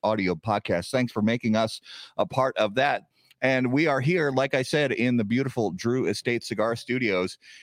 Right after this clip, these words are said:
And Drew Estate has revealed the secret identity of the mystery cigar inside the latest Freestyle Live event pack. That is the all-new Nica Rustica Adobe,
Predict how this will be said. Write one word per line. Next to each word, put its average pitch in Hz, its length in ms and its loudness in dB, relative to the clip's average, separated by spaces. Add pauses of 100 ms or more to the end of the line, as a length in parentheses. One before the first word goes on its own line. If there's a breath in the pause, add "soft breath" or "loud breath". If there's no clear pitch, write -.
(100)
And 113 180 2
Drew 127 240 2
Estate 147 320 0
has 143 300 2
revealed 143 480 2
the 120 80 2
secret 165 500 -2
identity 135 640 2
of 139 240 0
the 131 80 4
mystery 127 480 2
cigar 107 400 2
inside 135 540 0
the 101 80 2
latest 110 500 0
Freestyle 131 680 0
Live 117 280 2
event 107 320 0
pack. 101 280 0 (100)
That 135 220 2
is 156 200 0
the 139 120 2
all-new 165 560 2
Nica 151 360 0
Rustica 139 520 0
Adobe, 120 540 0